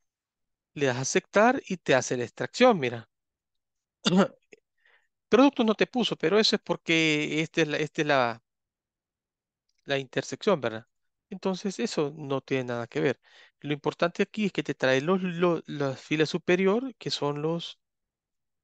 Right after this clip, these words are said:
días y el total y los productos, mira. Y está consolidado, mira.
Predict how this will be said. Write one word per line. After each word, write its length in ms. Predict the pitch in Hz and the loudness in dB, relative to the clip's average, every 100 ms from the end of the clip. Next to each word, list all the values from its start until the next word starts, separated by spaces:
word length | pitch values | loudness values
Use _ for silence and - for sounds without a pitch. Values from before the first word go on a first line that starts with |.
| _ _ _ _ _ _ _ _ | _ _ _ _ _ _ _ _
días 500 | 151 185 175 208 - | 0 2 2 -2 -4
y 80 | |
el 100 | 143 | -4
total 400 | 139 139 - 202 - | -4 -4 -2 -2 -4
y 260 | - 165 185 | -10 -6 -4
los 200 | 165 131 | -4 -4
productos, 640 | - 123 131 143 _ 113 - | -6 -8 -8 -8 _ -20 -18
mira. 240 | 120 107 _ _ _ _ _ _ _ _ _ - | -20 -20 _ _ _ _ _ _ _ _ _ -8
Y 500 | 175 180 190 196 165 | -4 -2 0 0 2
está 420 | 156 131 - 127 | 2 2 -2 -6
consolidado, 720 | - 139 120 127 131 180 139 | -2 -6 -4 -6 0 0 -2
mira. 260 | 113 113 | -6 -10